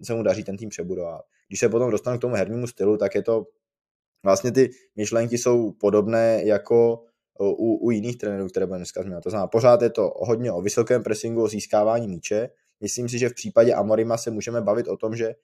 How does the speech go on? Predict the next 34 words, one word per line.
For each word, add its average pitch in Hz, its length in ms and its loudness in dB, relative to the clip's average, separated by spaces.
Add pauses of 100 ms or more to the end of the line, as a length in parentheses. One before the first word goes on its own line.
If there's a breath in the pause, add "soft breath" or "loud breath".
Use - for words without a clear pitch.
(240)
pokud 107 260 -4
třeba 113 240 4
u 110 80 6
Xabiho 110 340 2
by 113 100 -4
byl 117 160 2
problém, 110 500 2
že 104 240 -2
někteří 107 460 -6
ti 120 120 -4
hráči 107 320 -4
Liverpoolu 110 400 -4
nejsou 107 260 -6
dostatečně 107 400 -8
technicky 107 380 -10
zdatní, 101 440 -8 (320)
tak 107 160 -6
to 107 100 -6
si 113 100 -12
myslím, 110 280 -10
že 113 100 -2
u 110 280 0
Amorima 107 400 0
by 120 80 2
problém 113 400 0
nebyl, 101 300 -6 (280)
protože 98 320 -6
ve 101 100 -4
středu 113 260 -6
zálohy 101 340 2
mu 110 100 -8
hraje 107 200 -2
Morten 113 300 -2
Hjulmand 104 420 -4